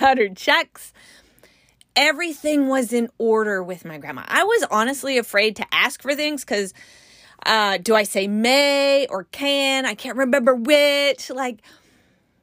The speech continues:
I, I couldn't even use proper grammar around her, and it freaked me out. That was my grandma. That, that tends to be the type one, but, but they're,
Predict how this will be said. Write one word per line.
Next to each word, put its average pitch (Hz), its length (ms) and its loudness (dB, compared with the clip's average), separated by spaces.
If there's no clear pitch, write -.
I, 269 160 -2
I 302 120 2
couldn't 370 280 -2
even 285 420 -2
use 277 460 -2
proper 254 540 0
grammar 208 460 -2
around 160 280 -6
her, 156 80 -4
and 156 80 -6
it - 160 -12
freaked 247 260 -4
me 208 160 -4
out. 175 220 -2
That 254 140 -6
was 339 140 -4
my 330 140 -4
grandma. 339 340 -2
That, 415 360 0
that 494 240 2
tends 440 320 -2
to 320 100 -4
be 285 160 0
the 226 120 0
type 233 280 -6
one, 214 140 -2
but, - 160 -4
but 233 120 -2
they're, 359 440 -4